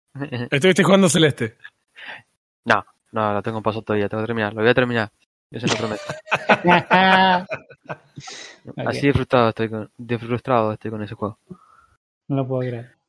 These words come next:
Speaker 1: Estuve despejando un poco la mente con Hell is Other Demons.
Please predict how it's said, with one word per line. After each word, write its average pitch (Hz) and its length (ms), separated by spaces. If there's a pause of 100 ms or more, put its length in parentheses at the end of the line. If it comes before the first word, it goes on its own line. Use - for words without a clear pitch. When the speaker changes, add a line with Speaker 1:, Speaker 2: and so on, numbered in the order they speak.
(280)
Speaker 1:
Estuve 165 540
despejando 127 480
un 120 60
poco 123 180
la 120 80
mente 135 280
con 135 320 (220)
Hell 151 300 (140)
is - 300
Other 131 340
Demons. 110 840